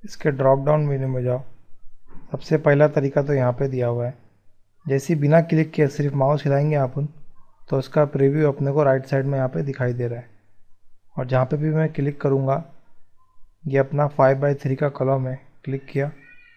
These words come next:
तो इस तरीके से कॉलम बन जाएगा, बराबर। एक और तरीका है इस table तैयार करने का, drop down menu में जाओ,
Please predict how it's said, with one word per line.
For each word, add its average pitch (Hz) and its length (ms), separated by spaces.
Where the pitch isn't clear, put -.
तो 139 80
इस 131 180
तरीके 139 320
से 139 160
कॉलम 139 340
बन 127 240
जाएगा, 107 400
बराबर। 143 340
एक 135 160
और 147 160
तरीका 139 440
है 139 120
इस 135 120
table 135 280
तैयार 127 320
करने 123 320
का, 131 120
drop 127 240
down 139 200
menu 135 260
में 127 140
जाओ, 127 220